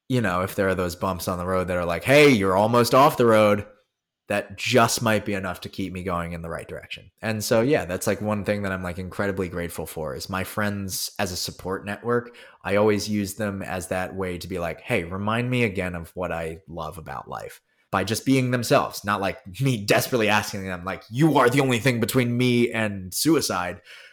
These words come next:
but just, like, spending time with them and seeing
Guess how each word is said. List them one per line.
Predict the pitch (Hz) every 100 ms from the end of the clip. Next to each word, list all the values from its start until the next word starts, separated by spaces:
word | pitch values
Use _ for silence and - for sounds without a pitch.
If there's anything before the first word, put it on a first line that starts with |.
| _ _ -
but | 104 95 -
just, | - -
like, | 107 92 - - _ _
spending | - - 131 135
time | 120 123 113
with | 87
them | 98 98 107 107 _ - _ _
and | 95 90
seeing | 87 113 110 107